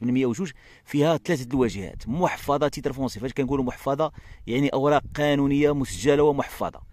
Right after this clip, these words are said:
يعني تيتر فونسي. فكما كتشاهدوا فيها ثلاثة الواجهات، وبعيدة قري-، البعد على مكناس سبعة كيلومتر على مكناس، يعني قريبة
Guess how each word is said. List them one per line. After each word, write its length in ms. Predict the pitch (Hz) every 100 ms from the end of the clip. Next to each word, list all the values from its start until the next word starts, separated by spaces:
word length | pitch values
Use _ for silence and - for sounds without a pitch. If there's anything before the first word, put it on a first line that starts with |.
| - - - - -
يعني 220 | 117 131
تيتر 260 | - 143 123
فونسي. 320 | 101 - -
فكما 400 | - 110 - 127
كتشاهدوا 460 | 127 120 127 120 143
فيها 200 | 131 120
ثلاثة 280 | 160 156 107
الواجهات، 560 | 123 120 117 127 143 - - - - - -
وبعيدة 540 | 110 101 113 180 143
قري-، 340 | - - 156 143 139 135 131 131 131 127 127 117
البعد 340 | 120 127 131
على 220 | 117 139 135
مكناس 480 | 135 139 147 135
سبعة 220 | - 107 123
كيلومتر 380 | 120 113 113
على 120 | 98 104
مكناس، 380 | - 110 -
يعني 160 | 92 101
قريبة 520 | - 110 107 92 87